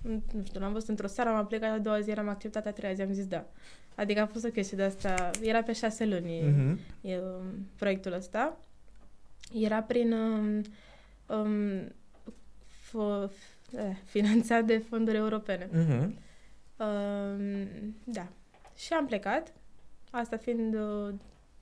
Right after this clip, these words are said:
Speaker 1: în pandemie.
Speaker 2: Mhm.
Speaker 1: Pentru că știam și că Portugalia o duce bine cu pandemia și am zis, uh, "Let's do it." Că nu vreau să stau aici, în casă. Și am plecat.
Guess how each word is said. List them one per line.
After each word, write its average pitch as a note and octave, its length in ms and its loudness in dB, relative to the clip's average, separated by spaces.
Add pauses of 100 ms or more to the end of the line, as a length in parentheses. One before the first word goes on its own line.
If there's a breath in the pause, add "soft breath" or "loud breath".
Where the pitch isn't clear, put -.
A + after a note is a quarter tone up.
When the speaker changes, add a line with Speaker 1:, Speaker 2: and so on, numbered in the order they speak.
(300)
Speaker 1:
în A3 140 0
pandemie. G#3+ 540 -2 (100)
Speaker 2:
Mhm. C#3+ 380 2 (760)
Speaker 1:
Pentru G#3+ 440 0
că G3+ 400 2 (380)
știam A3 320 2
și G#3+ 100 -2
că G#3+ 60 -2
Portugalia G3+ 500 0
o G3 40 4
duce G3+ 240 2
bine F#3+ 220 2
cu F3+ 140 -10
pandemia F3+ 520 -2 (760 soft breath)
și - 80 -6
am A#3+ 140 0
zis, B3 280 -2
uh, A3+ 480 0 (500)
"Let's G#3+ 140 0
do F#3 60 -4
it." D#3+ 220 -6 (1080)
Că - 120 2
nu G3+ 100 2
vreau F3+ 260 0
să F#3+ 120 -6
stau F#3+ 400 -6 (100)
aici, G3+ 320 -8 (180)
în G3 80 -4
casă. - 400 -6 (1600 soft breath)
Și - 60 0
am F#4+ 60 2
plecat. G#3+ 400 2